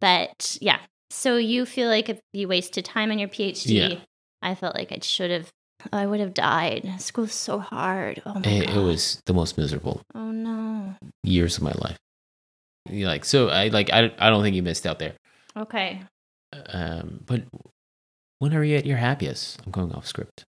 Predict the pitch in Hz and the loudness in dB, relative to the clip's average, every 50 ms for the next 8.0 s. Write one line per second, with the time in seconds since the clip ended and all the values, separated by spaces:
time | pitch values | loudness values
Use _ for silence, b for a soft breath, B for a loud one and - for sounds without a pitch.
0 | _ - - 226 254 254 226 170 - - 202 214 214 247 320 403 453 480 480 - | _ -6 -4 -2 0 0 0 -2 -4 -6 -4 -2 0 0 0 -2 -4 -6 -6 -2
1 | - - - 196 208 139 104 101 - - _ _ _ _ _ _ _ - 214 233 | 0 2 4 4 4 2 0 -2 -6 -12 _ _ _ _ _ _ _ -2 2 4
2 | 254 269 277 254 208 185 196 190 - - 294 330 349 294 254 247 240 254 247 262 | 4 4 4 4 4 2 0 0 2 2 4 4 4 4 6 6 6 4 4 2
3 | 254 226 220 220 202 208 208 214 220 202 202 - 170 165 160 - - - - - | 2 4 4 4 4 4 4 4 4 4 2 0 -2 -2 0 2 2 2 2 2
4 | - 233 262 247 - - - - - - - - - - - - 220 208 233 254 | 4 4 4 4 2 0 -4 -2 -2 -2 -2 -2 -4 -4 2 6 6 8 8 6
5 | - - - - - 254 220 185 165 165 175 185 196 196 - - 175 196 190 185 | 2 0 -2 0 0 0 0 0 -2 -2 -2 0 0 0 0 -2 -2 -2 -2 -4
6 | 180 - - - - - 196 196 208 - - 254 233 214 202 196 - 196 190 175 | -4 -6 -8 -10 -8 -2 0 0 0 0 2 0 0 2 0 -2 -2 -2 0 -2
7 | 170 175 - - - 196 180 208 220 220 - - - - 202 190 - 185 185 | -2 -2 -4 -2 0 2 2 2 2 0 -2 -4 -2 -2 -2 0 0 0 -2